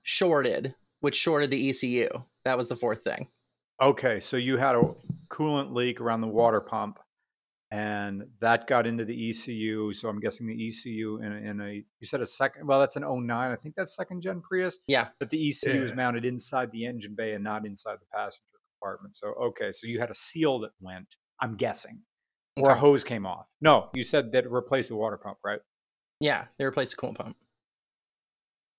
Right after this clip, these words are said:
Speaker 2: No, it's not a bad, it's not a bad deal.
Speaker 3: Yes.
Speaker 2: Um,
Speaker 3: Yes.
Speaker 2: 'cause, yeah. <laughs> Um, you still have a, a wonderful service vehicle that will probably last another fifty thousand miles. So,
Speaker 1: Okay.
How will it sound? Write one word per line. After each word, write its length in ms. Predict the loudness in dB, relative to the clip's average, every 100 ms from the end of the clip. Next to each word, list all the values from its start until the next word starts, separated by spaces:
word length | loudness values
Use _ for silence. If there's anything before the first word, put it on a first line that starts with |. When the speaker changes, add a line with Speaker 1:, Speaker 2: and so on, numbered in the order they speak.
| _ _ _ _ _ _ _ _ _ _ -10 4
Speaker 2:
No, 360 | 12 12 12 8
it's 120 | 8
not 160 | 12 12
a 40 |
bad, 360 | 12 12 12 4 -14
it's 140 | -6 4
not 160 | 6
a 40 | 8
bad 180 | 6 6
deal. 100 | 4
Speaker 3:
Yes. 360 | 4 2 4
Speaker 2:
Um, 240 | 8 8 8
Speaker 3:
Yes. 420 | 6 4 -2 -4 4
Speaker 2:
'cause, 680 | 8 8 8 2 -4 -6 -12 _
yeah. 280 | 2 6 6 6
<laughs> 400 | 4 0 -8 -18 _ _ _ _ _ _ _ _ 8
Um, 220 | 8 8
you 100 | -2
still 300 | 2 6 8
have 240 | 8 6
a, 160 | 8 8
a 100 | 6
wonderful 480 | 4 4 2 -2 -6
service 400 | 0 0 0 -4
vehicle 520 | -2 -2 -2 -4 -2
that 140 | -4
will 120 | -6 -4
probably 340 | 2 2 4
last 260 | 2 2 -2
another 200 | -8 -8
fifty 300 | -10 -10 -2
thousand 320 | -2 -2 -8
miles. 340 | -14 -16 -20 -20 _ _ _ -4
So, 200 | 2 4
Speaker 1:
Okay. 260 | 4 0